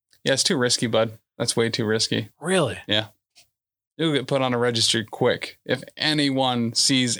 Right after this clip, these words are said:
Speaker 1: anything at all. It's just not worth it.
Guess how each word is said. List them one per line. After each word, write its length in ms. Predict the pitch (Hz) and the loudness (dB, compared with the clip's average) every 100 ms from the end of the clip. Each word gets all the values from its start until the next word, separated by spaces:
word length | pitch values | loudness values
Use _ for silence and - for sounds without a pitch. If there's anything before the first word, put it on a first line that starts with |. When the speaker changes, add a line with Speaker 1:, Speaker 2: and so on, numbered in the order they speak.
| - | -2
Speaker 1:
anything 680 | 139 131 123 - 117 117 | 0 0 0 0 0 0
at 200 | 113 117 | 0 2
all. 340 | 117 110 107 - _ _ | 2 2 -2 -8 _ _
It's 80 | - | -2
just 120 | 123 | 0
not 180 | 135 120 | 2 2
worth 240 | 131 123 | 0 -2
it. 120 | - | -6